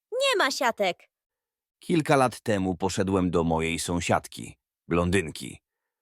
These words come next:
Speaker 2: Z jakiegoś powodu była wściekła na cały świat. Zamknęła się w łazience i próbowała popełnić samobójstwo.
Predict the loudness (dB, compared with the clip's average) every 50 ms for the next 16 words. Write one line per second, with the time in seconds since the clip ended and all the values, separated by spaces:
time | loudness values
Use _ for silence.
0 | _ _ _ 2 2 2 4 4 4 4 6 4 4 4 2 2 4 4 4 4
1 | 4 2 4 4 4 4 2 0 -4 -4 -2 0 -2 0 0 -2 -2 0 0 -2
2 | -4 -2 0 0 0 0 0 -2 -4 -4 0 0 0 0 -2 -6 -14 -20 -20 _
3 | _ _ _ _ 0 2 4 4 4 2 2 4 4 4 4 2 0 -2 -4 -2
4 | 0 0 0 0 0 -2 -2 -2 -2 0 0 2 2 0 0 -2 -2 0 2 2
5 | 4 4 4 4 4 2 0 0 -2 0 2 4 4 4 4 2 0 -2 -2 0
6 | 2 2 2 2 2 2 0 0 -2 -6 -6 -6 -6 -6 -6